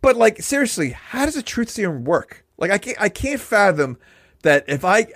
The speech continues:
if someone gives me that truth serum, that all of a sudden I just start telling the truth.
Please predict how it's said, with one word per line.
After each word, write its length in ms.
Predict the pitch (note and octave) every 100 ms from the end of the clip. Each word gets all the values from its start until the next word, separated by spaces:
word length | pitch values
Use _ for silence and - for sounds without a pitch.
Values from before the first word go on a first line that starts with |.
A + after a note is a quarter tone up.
| -
if 220 | D3+ -
someone 320 | - G3+ A#3
gives 220 | G3 F#3+
me 120 | E3+ E3+
that 140 | D3
truth 200 | - D#3+
serum, 360 | - A#2+ G#2+ G#2+
that 160 | B2+ B2
all 200 | C3 D#3
of 60 | D#3+
a 40 |
sudden 240 | D#3 C3 A#2
I 140 | A#2+
just 280 | A#2+ - - _ _
start 300 | - C3+ B2+
telling 240 | C#3 B2
the 60 | G#2+
truth. 420 | - G#2 - _